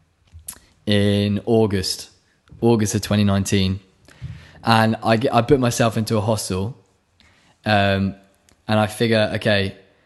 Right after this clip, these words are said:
now from my experience in Sydney, from my experience in Perth, I know that I'm gonna have to go to a hostel first. And I know that I'm probably not gonna have a job for a while.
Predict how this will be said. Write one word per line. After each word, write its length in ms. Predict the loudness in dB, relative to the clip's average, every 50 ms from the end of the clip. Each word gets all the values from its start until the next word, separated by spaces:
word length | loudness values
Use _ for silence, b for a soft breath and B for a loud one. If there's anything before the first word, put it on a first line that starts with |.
| b b b b b b b b b _
now 260 | 2 4 4 4 4
from 260 | 2 0 -2 0 2 2
my 160 | 2 0 -2
experience 520 | -4 -2 0 0 0 0 0 -2 -4 -4
in 80 | -4 -4
Sydney, 400 | -2 -2 -2 -2 -2 -2 -4 -4
from 180 | -4 -4 -4
my 160 | -4 -4 -4 -6
experience 400 | -8 -8 -8 -8 -8 -8 -8 -10
in 80 | -8
Perth, 380 | -2 -2 -2 0 -2 -4 -8 -10 -8
I 80 | -2 0
know 220 | 0 2 2 0
that 120 | 0 -2
I'm 100 | -4 -4
gonna 140 | -4 -4 -4
have 120 | -4 -6 -8
to 80 | -8 -8
go 100 | -6 -6
to 160 | -6 -6 -8
a 20 |
hostel 380 | -6 -6 -8 -8 -8 -10 -12 -10
first. 520 | -8 -8 -6 -6 -6 -8 -10 -12 -16 -20 b b b b b b b
And 100 | -6 -4
I 60 | -2 0
know 320 | 0 0 0 0 -2 -4 -8 -14 _ _ _ _ _ _ _ _ -20 -20 -20 -20 -20 -20 _ _ _ _ _ _
that 100 | 0 0
I'm 140 | 2 2 4
probably 320 | 4 2 2 2 0 0 0
not 160 | 0 0 0
gonna 140 | 0 0 0
have 200 | 0 0 -2 -2
a 40 |
job 260 | -4 -2 -2 -2 -2 -4
for 160 | -4 -4 -2
a 60 | -2
while. 440 | -2 -2 -2 -2 -4 -4 -6 -10